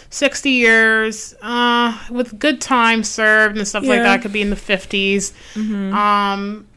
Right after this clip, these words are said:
Speaker 1: it's not to life or for life. No, it would
Speaker 2: Yeah.
Speaker 1: be sixty years to life, if anything.
Speaker 2: So
Speaker 1: And
Speaker 2: he can, he can basically get out on parole, do you think?
Speaker 1: Yeah, he can get out.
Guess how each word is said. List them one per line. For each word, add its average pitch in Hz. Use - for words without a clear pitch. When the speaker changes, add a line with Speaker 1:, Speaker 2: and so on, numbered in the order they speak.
Speaker 1:
it's 220
not 233
to -
life 208
or 208
for 208
life. 170
No, 165
it -
would 190
Speaker 2:
Yeah. 185
Speaker 1:
be 190
sixty 202
years 180
to -
life, 160
if 185
anything. 160
Speaker 2:
So -
Speaker 1:
And 240
Speaker 2:
he 226
can, 220
he -
can 214
basically 196
get 190
out 180
on 185
parole, 175
do 196
you 214
think? 226
Speaker 1:
Yeah, 415
he 285
can 294
get 320
out. 320